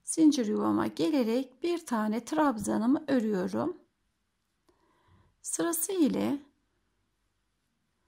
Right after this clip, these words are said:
birer birer zincirlerimizi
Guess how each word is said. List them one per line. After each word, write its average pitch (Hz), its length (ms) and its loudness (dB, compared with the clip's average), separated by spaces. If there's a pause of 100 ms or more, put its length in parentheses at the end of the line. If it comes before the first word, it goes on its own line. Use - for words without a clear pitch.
(960)
birer 349 400 0
birer 220 400 0
zincirlerimizi 240 1300 2